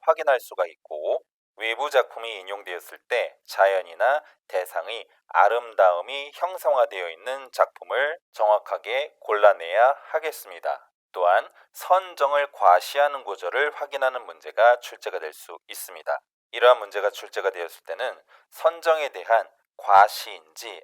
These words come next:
아니면 선정을 하겠다고 이야기하는 포부를 말하는 것인지 정확하게 구별하는 근거를 찾아낼 줄 아셔야 하겠습니다. 여정에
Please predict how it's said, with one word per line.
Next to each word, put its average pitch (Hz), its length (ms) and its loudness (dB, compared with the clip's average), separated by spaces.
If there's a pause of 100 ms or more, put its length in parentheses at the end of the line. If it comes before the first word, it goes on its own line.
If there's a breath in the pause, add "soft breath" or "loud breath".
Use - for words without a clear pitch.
아니면 92 480 -4 (260)
선정을 139 600 -2
하겠다고 151 720 2
이야기하는 95 640 -4 (300)
포부를 170 500 0
말하는 98 400 4
것인지 92 540 -10 (280)
정확하게 104 960 -4
구별하는 98 640 -4 (180)
근거를 117 800 -2
찾아낼 120 560 -4
줄 117 340 -6
아셔야 92 680 2
하겠습니다. 143 840 -10 (260)
여정에 147 360 2